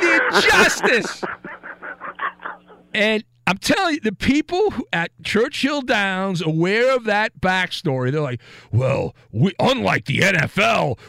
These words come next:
we have a chance to correct this. We can nip this in the bud. So we'll just take the win away from Maximum Security." Taking the entire shine off the race, the Kentucky Derby.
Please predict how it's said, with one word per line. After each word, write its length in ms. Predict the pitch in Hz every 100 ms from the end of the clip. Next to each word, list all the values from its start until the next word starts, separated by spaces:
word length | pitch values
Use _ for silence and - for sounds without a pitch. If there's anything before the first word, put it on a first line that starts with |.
| -
we 220 | 240 277
have 160 | 214 170
a 80 |
chance 500 | 139 - 226 214 - -
to 100 | 160
correct 440 | 151 147 240 -
this. 200 | 165 110
We 140 | 214 277
can 240 | 185 165
nip 160 | 254 -
this 220 | 220 -
in 120 | 214
the 80 | 165
bud. 540 | 110 120 269 185 - - _ _ -
So 200 | - 202
we'll 180 | 240 247
just 260 | 208 -
take 260 | - 247 -
the 80 | 196
win 180 | 269
away 240 | 254 208 151
from 180 | 170 185
Maximum 480 | 233 240 233 202 170
Security." 640 | 165 - 262 160 73 - _ _ _ _ _ _ _ _ _ _ _ _ _ _ _ _ -
Taking 340 | 302 294 285
the 100 | 269
entire 600 | 240 - 240 311 330 302
shine 640 | - - 285 294 294 269 254
off 300 | 247 262 -
the 120 | 202
race, 520 | 220 233 175 - -
the 100 | 165
Kentucky 500 | 165 180 220 220 190
Derby. 440 | 151 151 135 143